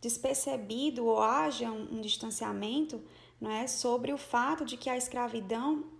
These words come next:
ela está presente em cada recanto do nosso país.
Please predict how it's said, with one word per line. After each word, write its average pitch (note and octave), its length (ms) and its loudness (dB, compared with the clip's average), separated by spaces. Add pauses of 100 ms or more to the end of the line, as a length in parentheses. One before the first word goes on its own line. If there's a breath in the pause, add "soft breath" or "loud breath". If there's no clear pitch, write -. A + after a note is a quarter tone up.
ela A3+ 180 2
está C4 380 0
presente B3 800 -2
em B3+ 80 -2
cada D4 340 0
recanto D#4 560 -4
do D4 80 -4
nosso C4+ 380 0
país. C#4 640 -2